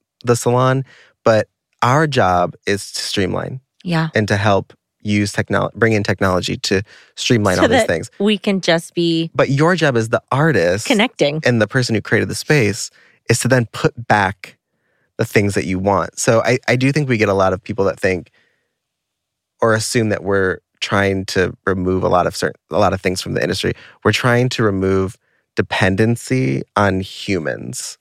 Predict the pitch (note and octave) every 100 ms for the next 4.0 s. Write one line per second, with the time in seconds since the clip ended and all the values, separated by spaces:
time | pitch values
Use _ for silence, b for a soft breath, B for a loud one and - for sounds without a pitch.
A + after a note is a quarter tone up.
0 | b b b b - G#2+ G2+ G#2+ G2+ F#2+
1 | - F#2 F#2 - - - G1+ B2 F3+ E3+
2 | D#3 - G2 - F#2 E2+ D2+ - A3 A#3
3 | - B3 A#3+ F3+ F3 - E3 D#3 D#3+